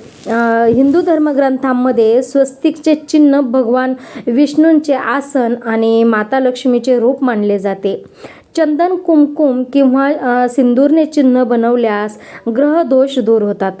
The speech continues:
धनलाभाचे योग, योग बनतात. घरामध्ये स्वस्तिकचे प्रतीक बनवल्याने देवी लक्ष्मी प्रसन्न होते. तर असे भरपूर काही फायदे आपल्याला स्वस्तिक काढल्याने मिळत असतात.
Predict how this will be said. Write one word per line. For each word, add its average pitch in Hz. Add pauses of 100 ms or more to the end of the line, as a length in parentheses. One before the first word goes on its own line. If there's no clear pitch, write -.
(880)
धनलाभाचे 226
योग, 220
योग 254
बनतात. 202 (480)
घरामध्ये 285
स्वस्तिकचे 262
प्रतीक 262
बनवल्याने 233
देवी 220
लक्ष्मी 240
प्रसन्न 208
होते. 190 (440)
तर 294 (360)
असे 269
भरपूर 285
काही 262 (100)
फायदे 247
आपल्याला 247 (340)
स्वस्तिक 294
काढल्याने 220
मिळत 214
असतात. 196